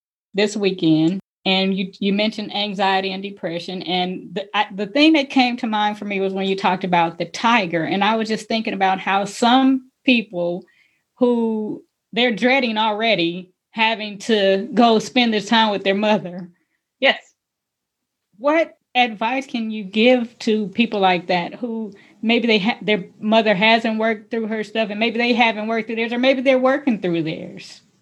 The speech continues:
Speaker 1: How can they either get through this weekend or set some boundaries and say, "Mom, I'm not coming"?
Speaker 2: Yeah. Um, I would say regulate your nervous system.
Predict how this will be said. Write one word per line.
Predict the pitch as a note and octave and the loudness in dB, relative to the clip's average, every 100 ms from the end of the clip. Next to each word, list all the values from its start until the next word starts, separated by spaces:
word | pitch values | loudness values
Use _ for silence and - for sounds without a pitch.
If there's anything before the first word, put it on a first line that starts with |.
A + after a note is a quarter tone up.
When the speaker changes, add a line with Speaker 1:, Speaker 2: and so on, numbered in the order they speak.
| _ _ _ _ _ _ _ | _ _ _ _ _ _ _
Speaker 1:
How | C#4 C4+ | 0 4
can | C4+ | 4
they | B3 A3 - | 4 2 0
either | A#3+ G#3 | 2 2
get | G3 B3+ | 4 2
through | B3+ | 2
this | A#3 A3+ | -4 -4
weekend | A#3+ A#3 A#3 A3+ | -8 -6 -4 -4
or | A3+ A3 A3 G#3+ G#3 - _ - | -4 -2 -2 -2 -6 -10 _ -20
set | - C#4+ C#4 | 0 2 2
some | A#3+ | 2
boundaries | A#3 A#3+ B3 A#3 | 2 2 2 -4
and | A3+ | -4
say, | A#3+ A3+ G3 | -6 -6 -8
"Mom, | G3+ A#3 C4+ | -4 -2 0
I'm | C4 A#3+ | -2 -2
not | G#3 G#3+ - | -2 -2 -8
coming"? | - D4+ C#4 D#3+ E3 G3 - _ _ _ _ _ _ _ | -4 -2 -2 -2 -4 -10 -14 _ _ _ _ _ _ _
Speaker 2:
Yeah. | A3 G3+ G3 F#3 F3 _ _ _ | -8 -6 -6 -10 -12 _ _ _
Um, | A#3 G#3+ G3+ G3+ _ _ | 2 4 2 -2 _ _
I | A#3 | 2
would | A#3 C4 | 4 2
say | - B3 | 2 4
regulate | A3+ G3 F#3 G#3 A3 A3 | 4 2 2 2 2 2
your | G#3+ | 2
nervous | G#3+ G#3 G#3 | 0 -2 -6
system. | E3 - D3+ D3 | -8 -12 -16 -18